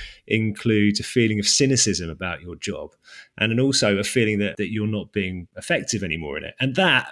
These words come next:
was me. You know, that was me. I, not only was I was tired, but it's hard to differentiate between tiredness because you've got three young kids and tiredness because you're working hard, frankly. So I didn't, you know, that, that was just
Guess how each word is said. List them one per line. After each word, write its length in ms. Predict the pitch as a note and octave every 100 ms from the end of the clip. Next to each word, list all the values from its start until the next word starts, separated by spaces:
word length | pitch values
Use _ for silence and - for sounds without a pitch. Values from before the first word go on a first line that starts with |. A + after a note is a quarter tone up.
| D3
was 300 | C3+ B2 A2
me. 320 | A#2+ G2+ E2+
You 100 | G#2+
know, 60 | A#2+
that 160 | D3+
was 100 | C3+
me. 160 | C#3+ A#2+
I, 200 | A#2 C3+
not 240 | D#3+ E3
only 200 | E3 D3+
was 200 | C#3 C3+
I 100 | C#3
was 160 | E3+ -
tired, 400 | G3+ A2+ G2+ G#2
but 100 | B2+
it's 240 | B2 - - - - -
hard 240 | E3+ E3+
to 80 | C#3+
differentiate 640 | C#3+ - C#3 B2 C3 A#2
between 320 | A#2 C3 A#2
tiredness 440 | A2+ B2+ A#2 G#2+ -
because 240 | G#2+ G2+
you've 120 | G#2
got 60 | G2
three 240 | - A2+
young 220 | G2+ F#2+
kids 280 | G2 A2 E2+
and 120 | F#2+
tiredness 360 | - G#2+ F#2 F2+
because 440 | - F2 F#2 E2
you're 100 | G2
working 460 | F2+ G2+ G#2+ G#2 -
hard, 240 | - - -
frankly. 460 | F#2+ E2+ - G#2 B2+ - -
So 180 | - G#2+
I 20 |
didn't, 280 | A2+ A#2 G2+
you 100 | A#2
know, 140 | F2+ E2
that, 180 | G#2+
that 160 | A2 A#2
was 80 | G2
just 300 | F2+ -